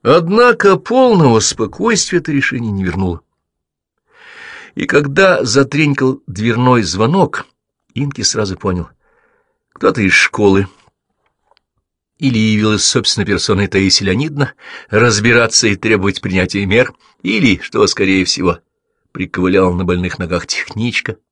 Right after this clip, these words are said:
тетя Роза, которая всегда разносит по домам ябедные записки.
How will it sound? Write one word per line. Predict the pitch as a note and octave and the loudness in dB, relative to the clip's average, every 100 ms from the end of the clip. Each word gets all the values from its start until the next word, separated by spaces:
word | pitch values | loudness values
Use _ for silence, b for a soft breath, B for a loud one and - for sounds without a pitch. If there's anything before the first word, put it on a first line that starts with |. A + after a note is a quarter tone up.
| _ _ _ | _ _ _
тетя | - F#2+ - F#2+ | -4 -4 -2 0
Роза, | F#2 G2+ F2 | 2 2 -2
которая | - - F#2 | -10 -14 -10
всегда | - F2+ E2 F2 | -10 -8 -4 -2
разносит | E2+ C#2+ F#2 - - | -4 -4 -6 -6 -10
по | |
домам | E2+ E2 F#2 | -8 -4 -4
ябедные | F2+ F#2+ F2+ F2 D#2+ F#2 | -2 -2 -2 -4 -4 -4
записки. | F2 F2 A2+ G2 - | -4 -6 -6 -8 -10